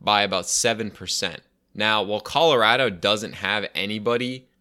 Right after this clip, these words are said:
necessarily on their tail in the expected goals for race, Boston does. Tampa Bay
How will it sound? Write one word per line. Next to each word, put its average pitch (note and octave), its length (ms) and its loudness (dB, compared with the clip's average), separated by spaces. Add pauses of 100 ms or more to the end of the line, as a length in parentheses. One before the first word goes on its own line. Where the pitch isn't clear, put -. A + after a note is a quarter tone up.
(120)
necessarily G#2 600 0
on G2+ 280 -2
their F#2 180 -4
tail A2+ 640 -4 (180)
in G2 120 -8
the G2+ 120 -4
expected G2 760 -6
goals G2 380 -4
for F#2+ 300 -4
race, C3+ 420 -4 (420)
Boston C3 440 2
does. - 440 -2 (280)
Tampa D3 320 0
Bay G2 500 2